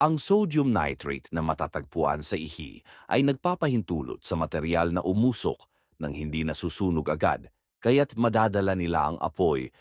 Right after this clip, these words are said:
saan man sila magpunta. Mahilig ang mga Viking sa kanilang mga bangka, kaya't isang malaking karangalan ang mailibing sa isa. Ang mga kilalang mananakop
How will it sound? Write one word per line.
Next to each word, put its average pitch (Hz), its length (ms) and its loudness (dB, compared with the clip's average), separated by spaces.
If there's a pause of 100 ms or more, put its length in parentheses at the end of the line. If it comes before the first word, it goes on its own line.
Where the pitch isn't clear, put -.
(140)
saan 139 320 2
man 127 160 2
sila 104 320 0
magpunta. 76 640 -2 (560)
Mahilig 69 480 -2
ang 76 160 -2
mga 76 240 -2
Viking 78 480 -4
sa - 80 -4
kanilang 80 480 -2
mga 76 240 -2
bangka, 73 480 -2 (400)
kaya't 127 320 2
isang 135 320 0
malaking 98 480 0
karangalan 85 800 0
ang 85 160 -2
mailibing 82 720 -2
sa 85 160 -6
isa. 80 280 -2 (720)
Ang 170 160 4
mga 185 240 4
kilalang 104 480 2
mananakop 80 720 0